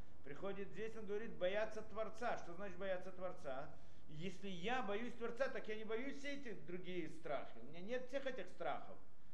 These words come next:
Как не бояться? Ведь там это же страшно. Как же я не боюсь? Потому что я Творец, я боюсь Творца. Это усилие воли. Нужно с-, бы-, большое усилие воли, чтобы бояться Творца. То есть, чтобы не бояться над другими страхами, надо,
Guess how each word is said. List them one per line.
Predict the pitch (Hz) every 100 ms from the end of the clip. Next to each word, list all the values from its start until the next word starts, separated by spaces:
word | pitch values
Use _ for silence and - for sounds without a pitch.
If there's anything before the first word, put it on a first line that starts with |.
| -
Как | - 208 202
не | 214
бояться? | 220 202 185 196
Ведь | 220 220
там | 208 196
это | 220 151
же | 185
страшно. | - 277 302 226 - 202 196
Как | 185 151
же | 220
я | 226
не |
боюсь? | 226 240 285 202 - - - - -
Потому | - 139
что | 143
я | 147
Творец, | 151 160 123
я | 135
боюсь | 123 139 139
Творца. | 151 143 139 - - -
Это | 185 214
усилие | 214 - - 277 277 277
воли. | 254 240 294 226 139 - - - - - -
Нужно | 170 196 202
с-, | 165
бы-, | 175 226 226 - - 151
большое | 185 185 262 269
усилие | - 233 240 226
воли, | 196 240 240
чтобы | - 208
бояться | 202 220 208 202
Творца. | 185 202 190 220 135 - - -
То | 175
есть, | 160
чтобы | 240 202 220
не | 220
бояться | 202 226 285 277 254
над | 233 202
другими | 214 196 254 233
страхами, | 233 247 254 220 214
надо, | 214 214 233